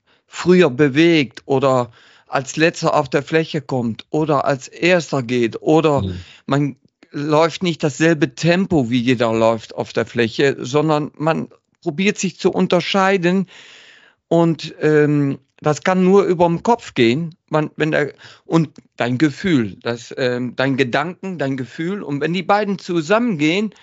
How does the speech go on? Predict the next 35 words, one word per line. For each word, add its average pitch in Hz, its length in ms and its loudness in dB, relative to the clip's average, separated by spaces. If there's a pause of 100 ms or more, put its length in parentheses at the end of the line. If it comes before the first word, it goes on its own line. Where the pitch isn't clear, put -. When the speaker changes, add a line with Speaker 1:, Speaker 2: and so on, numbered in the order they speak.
(500)
Speaker 1:
und 165 300 0
dann 190 360 0
du 156 260 -8 (140)
nimmst 208 420 2
diese 190 340 2
Entscheidung, 175 840 0 (640)
ja, 117 200 -4
das 117 200 -4
ist, 113 220 -4
äh, 110 260 0
s-, 110 300 -10 (560)
super 175 560 0
toll 185 440 0 (540)
und 160 380 0 (480)
du 160 100 0
kannst 220 300 0
nur 214 180 4
Entscheidungen 202 640 0
treffen, 151 540 -4
wenn 165 160 0
du - 100 -2
Optionen 190 540 0
hast. - 420 -4
Wenn 165 160 -2
du 165 80 0
keine 175 300 -2
Optionen 208 500 -2
hast, 147 300 -2
wie 190 100 -4
möchtest 202 280 -4
du 185 40 -12
dann 185 220 -4 (560)
eine 180 240 0
Entscheidung 226 420 0
treffen? 143 560 -4